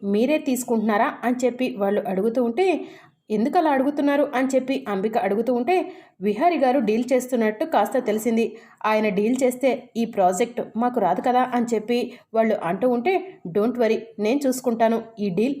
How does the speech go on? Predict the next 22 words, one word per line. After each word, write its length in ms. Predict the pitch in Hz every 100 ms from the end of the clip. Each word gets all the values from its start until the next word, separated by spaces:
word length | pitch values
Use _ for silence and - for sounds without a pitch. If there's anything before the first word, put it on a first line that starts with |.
| -
మీరే 320 | 208 359 392
చేస్తున్నారు" 580 | 220 226 262 240 226 226 240
అని 140 | 240 247
చెప్పి 400 | 262 254 277 -
అంబిక 380 | 190 208 254 262
చెప్తుంది. 440 | 254 269 254 262 247 - - _ _ _ _ _ -
ఇక 140 | -
అంబిక 400 | - 208 226 262 247 254 - -
ప్యూన్ని 260 | 220 269
పిలిచి, 360 | 277 240 247 403 277 - - _
"వీళ్ళను 460 | 196 262 240 240 247 - _ _ _ _ _ _ _
కాన్ఫరెన్స్ 500 | 254 285 330 359 339
రూమ్లో 260 | 262 254 269
కూర్చోబెట్టు" 580 | 214 214 262 233 233 247 247
అని 140 | 254 247
చెప్పి 240 | 240 240 254 - 202
చెప్తూ 260 | - 262
ఉంటుంది. 460 | 254 247 262 247 254 247 - _ _ _ _ _ _ 247
"మీరు 180 | 285
కాన్ఫరెన్స్ 580 | 285 220 214 254 285 262
రూమ్లో 260 | 233 226 240
వెయిట్ 320 | - 196